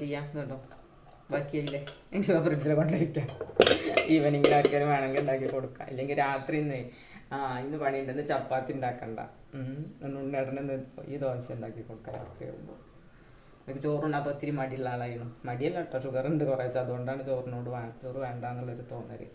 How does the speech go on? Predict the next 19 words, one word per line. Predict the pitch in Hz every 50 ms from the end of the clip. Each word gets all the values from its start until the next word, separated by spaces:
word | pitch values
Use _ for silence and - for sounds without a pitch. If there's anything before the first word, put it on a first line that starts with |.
| -
അപ്പോൾ | - - - -
ഏതായാലും, | 123 131 127 127 135 151 - - - - - - - - - - - - - - - - - - - - - - - - - - - -
അപ്പോൾ | - - - 131
ഒരു | 127
കുറച്ച് | - 135 135 - - - 139
ഇന്നിപ്പോൾ | - - - - - 143 131 127 - 139
വേറെ | 139 135 - - 135 131 131 135 135 135 135 - - - -
പലഹാരം | - 123 123 120
ഉണ്ടാക്കാം, | 123 123 123 123 120 120
ഈ | 123
മാവുണ്ടല്ലോ. | 131 131 127 123 127 127 117 117 117 117 117 120 - - -
അപ്പോൾ | 117 117 117
അതുകൊണ്ട് | 117 113 113 120 113 - - - - - - - - - -
വൈകുന്നേരം | 127 123 127 123 127 127 127 135 139 - - - - 156 -
ഈ | 143 139
ദോശയും, | 135 135 131 127 123 - - 147 - - - -
ഇതുകൊണ്ട് | 147 135 135 135 143 156
ദോശയും | 156 156 165 151 - - - 175 135 -
മാവുണ്ട്, | 165 - - - - -